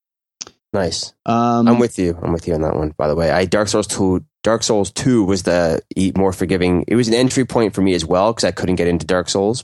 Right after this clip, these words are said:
Speaker 1: but, uh, it hooked me, I think, the same way it did for you.
Speaker 2: John Rear-, uh, Reardon, I guess, in the, uh, in the chat says League of Legends continues to be his game of the year because it's continually updating and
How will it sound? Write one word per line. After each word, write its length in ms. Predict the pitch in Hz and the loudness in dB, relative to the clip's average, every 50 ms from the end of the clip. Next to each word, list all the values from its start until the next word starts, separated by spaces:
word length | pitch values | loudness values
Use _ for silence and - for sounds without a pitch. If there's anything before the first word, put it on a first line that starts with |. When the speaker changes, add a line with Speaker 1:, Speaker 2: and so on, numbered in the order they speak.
| - - | -6 -4
Speaker 1:
but, 320 | 80 78 82 - - - - - - _ _ _ _ - | -2 0 0 -2 -4 -8 -16 -20 -20 _ _ _ _ -2
uh, 220 | 80 80 80 - - | -2 0 0 0 0
it 140 | - 92 92 | 0 -2 0
hooked 300 | - 107 104 98 - - | 0 0 -2 -2 -2 -2
me, 160 | 85 82 80 | 0 0 0
I 60 | 76 | 0
think, 140 | 87 95 80 | 0 0 0
the 80 | 73 80 | 0 0
same 220 | - 87 85 82 | 0 0 2 2
way 140 | 82 82 80 | 2 0 0
it 60 | 73 | 0
did 120 | 76 76 - | -2 -4 -4
for 120 | - - | -4 -2
you. 300 | 78 78 73 76 78 - - _ _ _ _ _ _ _ _ _ _ _ _ _ _ _ _ _ _ _ _ _ _ _ _ _ _ _ _ _ _ _ _ _ _ - | -2 0 -2 -2 -4 -6 -12 _ _ _ _ _ _ _ _ _ _ _ _ _ _ _ _ _ _ _ _ _ _ _ _ _ _ _ _ _ _ _ _ _ _ -2
Speaker 2:
John 320 | 147 151 160 180 180 156 | 0 2 2 4 4 4
Rear-, 360 | 147 151 170 190 180 143 - | 6 6 6 4 4 2 0
uh, 220 | 131 123 120 117 117 | 0 2 4 4 4
Reardon, 580 | 117 123 160 196 214 220 - 359 349 359 320 - | 4 4 4 4 4 4 2 2 2 0 -2 -2
I 80 | 160 120 | -2 -2
guess, 240 | 127 165 180 180 - | 0 0 0 0 0
in 200 | - 139 139 135 | 0 2 2 4
the, 200 | 131 127 123 123 | 4 4 4 4
uh, 280 | 117 117 113 113 107 - | 2 2 2 2 0 0
in 100 | - 120 | 0 0
the 80 | 120 | 0
chat 260 | 110 - 147 135 - - | 0 0 -2 -2 -2 -2
says 220 | - 127 110 104 | -2 -2 0 2
League 160 | 117 143 131 | 2 2 4
of 60 | 123 | 4
Legends 400 | 120 135 147 147 151 143 156 151 | 2 2 2 2 2 2 2 0
continues 420 | - - 120 - 131 123 120 113 101 | 0 0 0 0 2 0 0 0 0
to 100 | - 101 | -2 -2
be 120 | 107 104 | -2 0
his 160 | 101 113 110 | 0 0 0
game 180 | 110 101 95 92 | 0 0 0 0
of 100 | 90 85 | 0 0
the 80 | 92 87 | 0 -2
year 200 | 85 87 92 101 | 0 0 0 -2
because 260 | 107 95 - 92 90 | -2 -2 -2 -4 -4
it's 140 | 90 - - | -2 -4 -4
continually 580 | - 98 - - 101 92 92 92 90 90 90 | -4 -6 -4 -2 -2 0 0 0 0 0 -2
updating 640 | - - - - - 98 98 95 95 95 95 90 87 | -2 -4 -6 -2 -2 0 0 2 2 2 2 0 0
and 160 | 90 87 | -2 -4